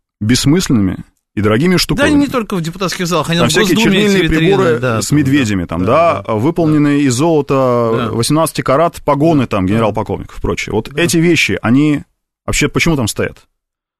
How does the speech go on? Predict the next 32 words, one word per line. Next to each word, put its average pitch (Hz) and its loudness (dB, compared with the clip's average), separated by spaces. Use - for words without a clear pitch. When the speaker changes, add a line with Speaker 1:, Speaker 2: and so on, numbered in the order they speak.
Speaker 1:
Потому 175 2
что 135 -4
вот 110 -2
эти 180 0
люди, 127 2
там, 92 -2
да, 151 2
разного, 117 0
ну, 135 2
министерского, 175 0
наверное, 82 -6
да, 131 0
там, 110 0
золотые 135 0
погоны, 165 0
наверное, 117 0
покупают 143 -2
ли 104 -8
человек, - -4
там, 101 -2
уровня, 113 2
там, 90 -4
замначальника 113 0
департамента 92 -6
какой, - -18
да, 110 -2
или 92 2
регионального 104 0
министра, 92 -4
в - -20
конце - -20
концов. - -18